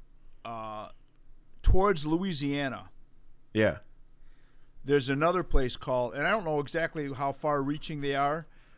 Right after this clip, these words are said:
Speaker 1: but they have another one that's like a Waffle House, and it's called the Huddle House.
Speaker 2: Hu-, yeah, I've seen those. I've never stopped at one.
Speaker 1: Right. They're, they're almost identical.
Speaker 2: Hmm.
Speaker 1: <laughs> I mean, I mean, they're, I, they're like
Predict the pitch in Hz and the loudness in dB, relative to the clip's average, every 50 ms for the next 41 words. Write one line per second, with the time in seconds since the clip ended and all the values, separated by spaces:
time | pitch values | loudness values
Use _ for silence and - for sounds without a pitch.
0 | - - - 139 - 165 160 156 139 135 139 156 170 175 180 170 151 143 147 139 | -10 -6 -6 -4 0 2 2 2 2 2 2 2 4 4 4 2 0 0 -2 0
1 | 135 131 120 - - 131 131 143 160 - 175 170 165 165 170 175 170 - 170 165 | 0 -2 -2 -4 -4 -4 -4 -4 -4 -4 -4 -4 -2 -2 -4 -4 -4 -6 -8 -6
2 | 170 165 175 170 - 131 117 - - - 139 127 123 123 117 110 - 107 101 95 | -4 -4 -4 -4 -6 -6 -6 -8 -8 -4 -2 -2 -2 -2 -4 -6 -8 -8 -8 -6
3 | - - 120 120 110 101 85 87 85 82 82 - - - - - - - - - | -4 -2 -2 -2 -2 -4 -8 -10 -12 -12 -12 -10 -8 -8 -8 -10 -10 -10 -10 -2
4 | - 127 135 - - 120 120 120 131 147 165 156 - - - 107 98 98 101 101 | 2 2 4 4 4 6 6 8 8 8 6 4 0 0 0 -2 -4 -4 -2 -2
5 | 101 98 104 110 107 110 120 123 113 104 - - - 117 107 110 - - - 80 | -2 -2 -2 -2 -2 0 0 0 0 0 -2 0 0 0 0 0 0 -4 -8 -8
6 | 80 82 82 87 92 - - - - - - - - - - 151 147 131 104 - | -6 -8 -8 -8 -8 -10 -12 -14 -16 -16 -16 -18 -16 -8 -4 -2 -2 -2 -2 -6
7 | - - - - 139 170 180 165 143 - - - - - - - 143 160 160 160 | -12 -18 -8 -2 2 2 2 2 0 -2 -10 -14 -14 -14 -10 -2 2 4 6 6
8 | 139 185 196 202 196 196 165 - 175 156 139 151 151 156 151 - - - - - | 6 6 4 4 4 2 2 2 0 0 2 0 0 0 0 -2 -4 -8 -6 -2
9 | - 147 117 101 101 - - - - - 135 - - - 262 254 - - - - | -2 0 0 -2 -4 -8 -12 -16 -12 -10 -10 -4 0 2 2 2 2 -2 -10 -8
10 | - - - - 214 - - - 185 185 - - - - - - - 139 131 - | -8 -6 -6 -4 -6 -6 -6 -8 -10 -10 -8 -8 -8 -8 -10 -10 -12 -12 -12 -4
11 | - 151 170 190 190 180 175 180 175 175 165 - - - - 151 170 175 - - | 0 2 4 4 4 4 4 4 4 4 4 0 -6 -8 -4 -2 -2 -2 -4 -8
12 | - - - - - - - - - - - - - - - - - - - - | -16 -16 -18 -20 -20 -20 -20 -20 -20 -20 -18 -18 -16 -16 -16 -18 -16 -16 -16 -14
13 | - - - - - - - - - - - - - - - - 165 170 180 196 | -12 -12 -12 -10 -12 -12 -12 -14 -14 -14 -16 -18 -18 -20 -14 -8 -4 -2 2 4
14 | 214 208 - - | 4 4 4 0